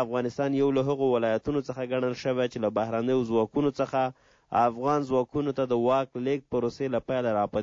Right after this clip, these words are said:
دې خوا پکې مرموزې وژنې زیاتې شوې دي. د دغه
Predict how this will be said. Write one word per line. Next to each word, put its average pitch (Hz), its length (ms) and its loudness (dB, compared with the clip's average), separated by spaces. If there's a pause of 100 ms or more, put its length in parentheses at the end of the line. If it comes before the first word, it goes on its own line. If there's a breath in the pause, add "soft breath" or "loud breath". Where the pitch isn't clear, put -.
دې 147 180 2
خوا 127 200 0
پکې 113 280 -4
مرموزې 131 480 0
وژنې 117 440 2
زیاتې 113 320 -2
شوې 95 320 0
دي. - 80 -10 (160)
د 120 160 4
دغه 135 160 2